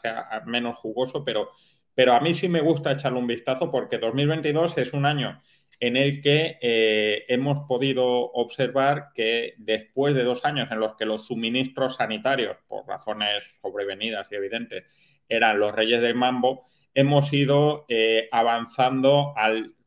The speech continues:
la contratación de trabajos de construcción, eh, de servicios de arquitectura,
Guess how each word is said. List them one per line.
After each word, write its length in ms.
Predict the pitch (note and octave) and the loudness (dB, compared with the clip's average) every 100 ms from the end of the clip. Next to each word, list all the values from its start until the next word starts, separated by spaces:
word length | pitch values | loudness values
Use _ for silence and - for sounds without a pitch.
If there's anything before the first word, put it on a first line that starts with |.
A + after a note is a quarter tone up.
| _ | _
la 260 | B2+ A#2 A2+ | -2 0 2
contratación 1080 | A#2+ A2+ A#2 A2 A2 - C#3 D3 D#3+ E3+ A2+ | 0 -2 -2 -2 -2 2 4 4 0 -6 -4
de 340 | G#2 G2 - - | -4 -4 -10 -6
trabajos 400 | G2+ A2+ B2+ A#2 | -2 0 0 -2
de 100 | A2 | -2
construcción, 920 | A#2+ - A#2+ A2+ - D3+ D3+ E3+ F3 _ - | -4 -4 -6 -4 0 0 0 -4 -8 _ -6
eh, 640 | G#2+ G#2 G2 G2 G2 G2+ | -2 0 2 2 0 0
de 100 | A2 | -4
servicios 440 | G#2+ G2+ A2+ B2+ A#2 | -6 -6 -4 -2 -2
de 60 | |
arquitectura, 840 | A2+ A#2+ A2+ A2 D3+ D#3 D3+ D3+ | -2 -4 -6 -6 -4 0 -2 -2